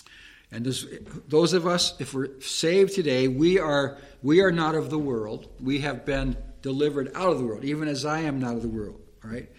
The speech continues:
So we're in the world. The Bible, we're in the world. Jesus says, "I'm not praying for you to take them out of the world." They're in the world, but they're not of the world.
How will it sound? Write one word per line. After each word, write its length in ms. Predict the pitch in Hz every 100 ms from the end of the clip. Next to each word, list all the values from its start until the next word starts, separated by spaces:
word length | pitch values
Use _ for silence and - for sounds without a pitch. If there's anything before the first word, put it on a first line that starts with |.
| - - - -
So 600 | - 165 151 - - - - - _ -
we're 200 | 139 147 -
in 260 | 202 233
the 100 | 233
world. 400 | 220 220 190 135
The 60 | 131
Bible, 260 | 147 160 156
we're 180 | 151
in 260 | 156 226 220
the 60 | 160
world. 180 | 131
Jesus 300 | 151 185 180
says, 120 | 170 156
"I'm 140 | 147
not 240 | 190 214
praying 260 | - 208 208
for 160 | 190 190
you 60 |
to 80 | 180
take 260 | - 185 185
them 140 | 175
out 100 | 190
of 80 | 190
the 80 | 139
world." 340 | 135 147 - - - -
They're 220 | 143 143
in 280 | 240 269 247
the 80 |
world, 400 | 175 135 131 151
but 160 | 151 -
they're 100 | 156
not 380 | 160 175 170 -
of 300 | 254 254 196
the 80 | 165
world. 400 | 143 117 98